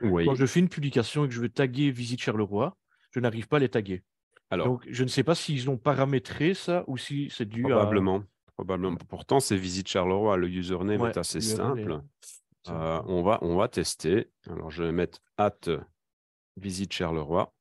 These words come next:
Speaker 1: Et
Speaker 2: Ah ouais.
Speaker 1: là, voilà. Alors, déjà,
Speaker 2: Mais
Speaker 1: il
Speaker 2: moi,
Speaker 1: faut
Speaker 2: je n'ai que cette page-là, là, celle avec le V comme ça. Moi, je n'ai que ça
Speaker 1: Marrant,
Speaker 2: quand je veux
Speaker 1: hein.
Speaker 2: bien taguer. Ouais.
Speaker 1: Voilà. Et ça,
Speaker 2: Tout à fait.
Speaker 1: typiquement, ça, malheureusement,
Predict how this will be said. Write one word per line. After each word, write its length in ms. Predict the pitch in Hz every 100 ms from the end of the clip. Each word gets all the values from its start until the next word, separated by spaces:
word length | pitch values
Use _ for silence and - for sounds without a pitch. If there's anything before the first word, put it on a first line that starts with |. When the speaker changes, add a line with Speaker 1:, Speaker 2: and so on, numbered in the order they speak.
| _ _ _ _ _ _ _ _ _ _ _ _ -
Speaker 1:
Et 40 | -
Speaker 2:
Ah 40 |
ouais. 60 | 101
Speaker 1:
là, 220 | 120 -
voilà. 280 | 92 90 65
Alors, 320 | - 78 76
déjà, 180 | 87 101
Speaker 2:
Mais 60 |
Speaker 1:
il 20 | 123
Speaker 2:
moi, 100 | 151
Speaker 1:
faut 60 |
Speaker 2:
je 80 | 143
n'ai 140 | 127
que 160 | 120 165
cette 240 | - 160
page-là, 280 | - 127 127
là, 200 | 123 113
celle 200 | 113 123
avec 240 | 110 120 -
le 120 | 117
V 180 | 110 123
comme 180 | 107
ça. 220 | 95 101 -
Moi, 140 | 117 123
je 60 |
n'ai 120 | 123
que 140 | 110 120
ça 180 | - 123
Speaker 1:
Marrant, 220 | 80 98
Speaker 2:
quand 40 |
je 40 | 92
veux 40 |
Speaker 1:
hein. 40 |
Speaker 2:
bien 100 | 107
taguer. 360 | 104 104 98 95 - - _
Ouais. 120 | - 107 -
Speaker 1:
Voilà. 220 | 85 82
Et 100 | -
ça, 520 | 92 - 117 123 170 170 -
Speaker 2:
Tout 60 |
à 40 | 113
fait. 80 | -
Speaker 1:
typiquement, 800 | 147 143 135 - 120 123 135 - _ _ _ _ _ _ _ _ _ -
ça, 240 | - 123
malheureusement, 720 | 123 123 123 110 113 120 131